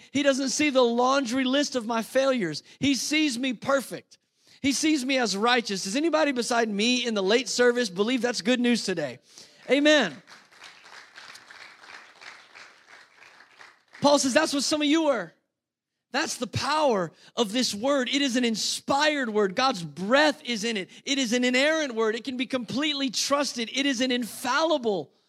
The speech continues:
word. And fourthly, it's an important word. It's an important word.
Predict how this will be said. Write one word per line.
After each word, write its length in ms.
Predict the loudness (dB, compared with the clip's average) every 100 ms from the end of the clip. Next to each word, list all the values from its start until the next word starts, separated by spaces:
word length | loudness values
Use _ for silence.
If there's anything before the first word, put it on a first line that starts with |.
| _ _ _ _ _
word. 640 | -4 0 2 2 -2 -6 -20 _ _ _ _ _ _ _ _ _ _ _ _ -14 -10
And 100 | -6
fourthly, 440 | -2 -2 -2 -6
it's 240 | -6 -4
an 80 | -2
important 580 | -4 -4 -2 -2 -2 -6
word. 240 | -12 -14 -16 _ _ _ _ _ _ _ _ _ _ _ _ -8
It's 180 | -4
an 60 | -4
important 420 | -4 -4 -4 -4
word. 300 | -8 -12 -14